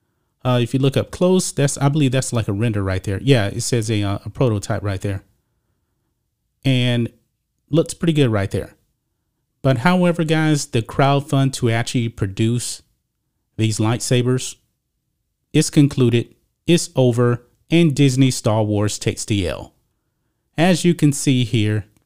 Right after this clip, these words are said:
Star Wars The Black Series Reva, the third sister, Force F X lightsaber. Force F X Elite lightsaber, I said, I should say. Not funded. <laughs> You guys can see here, unfortunately, this project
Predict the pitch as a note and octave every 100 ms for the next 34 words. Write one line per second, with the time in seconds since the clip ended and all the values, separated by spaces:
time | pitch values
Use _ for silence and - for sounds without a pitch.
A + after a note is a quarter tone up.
0 | _ _ _ _ - - D#3+ E3+ D3+ D3+
1 | C#3+ A2 C3+ C3+ - C#3 C3 A2+ G#2 D3+
2 | C#3+ C3+ A2+ C#3+ C3 A#2+ - C#3 - C3+
3 | B2+ _ _ - D3 D3 - - C#3 C3
4 | C3 B2 - A2+ D#3+ - - G#2 - -
5 | _ _ _ _ _ _ - D3 C#3+ -
6 | A#2+ B2+ - - - B2 C#3+ B3 C#3 A#2+
7 | - B2+ G#2+ G#2 G2+ B2 E3+ - B2+ B2
8 | A2+ - G#3+ - _ _ _ _ _ _
9 | _ G3 G#3+ A#3 B3 - A#3+ B3 F3 A2+
10 | - - - - _ _ _ F3+ G3 F3
11 | F3 - C#3 D3+ C#3+ C#3+ C#3 C#3 F3+ F#3
12 | F#3+ F3 D3 D3+ - - E3+ D#3+ A#2 G2+
13 | -